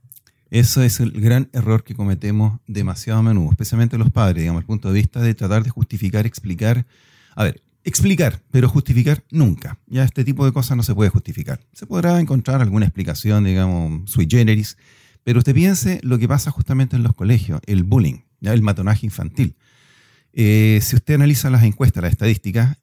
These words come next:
eh, se habla de que un sesenta o setenta por ciento de los niños ha vivido en algún minuto, eh, un acto de bullying, un acto de matonaje por parte de sus propios compañeros. O sea, ¿de qué estamos hablando? Y no solamente estamos hablando del cuarto medio, estamos hablando de gente que tiene ocho años,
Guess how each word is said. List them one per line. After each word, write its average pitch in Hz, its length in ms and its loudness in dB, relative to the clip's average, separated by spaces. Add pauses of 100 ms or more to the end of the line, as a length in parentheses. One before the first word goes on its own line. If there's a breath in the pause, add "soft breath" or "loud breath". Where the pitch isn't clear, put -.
eh, 104 180 0
se - 160 -2
habla 120 200 4
de 113 100 2
que 101 60 -4
un 90 60 -2
sesenta 117 400 0
o - 40 0
setenta 101 380 0
por 123 160 0
ciento 123 360 0
de 98 60 0
los 87 140 2
niños 127 280 4
ha 104 40 6
vivido 107 340 4
en 92 80 2
algún 95 240 4
minuto, 110 460 2 (380)
eh, 104 380 2
un 113 200 2
acto 135 480 0
de 92 200 0
bullying, 110 360 0
un 98 100 0
acto 104 240 0
de 101 80 4
matonaje 98 440 0
por 95 180 -4
parte 101 220 -6
de 87 40 -6
sus 95 100 -4
propios 104 280 0
compañeros. 117 520 -2 (380 soft breath)
O - 100 -4
sea, 87 180 0
¿de 80 160 -6
qué 135 100 -2
estamos 90 340 -2
hablando? - 460 -6 (100)
Y 110 180 2
no 110 120 0
solamente 110 500 0
estamos 90 280 -8
hablando 82 280 -6
del 76 80 -8
cuarto 85 280 -6
medio, 277 140 -4
estamos 165 280 -4
hablando 113 320 0
de 98 80 2
gente 113 380 -2
que 101 80 -4
tiene 92 240 0
ocho 107 260 -2
años, 120 280 0